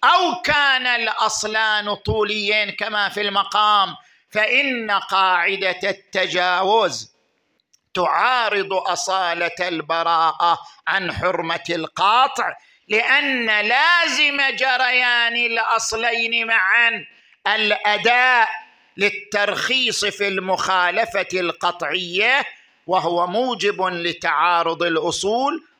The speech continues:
وتعارضها موجب لمنجزية العلم الإجمالي. وأما الحل الذي ذكر فلم يغير من الواقع شيئا، فإن استصحاب الهيئة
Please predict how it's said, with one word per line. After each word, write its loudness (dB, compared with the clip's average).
وتعارضها 0
موجب -2
لمنجزية -4
العلم -2
الإجمالي. -6
وأما -2
الحل -2
الذي -6
ذكر -6
فلم -4
يغير -2
من -8
الواقع -2
شيئا، -4
فإن -6
استصحاب -6
الهيئة -6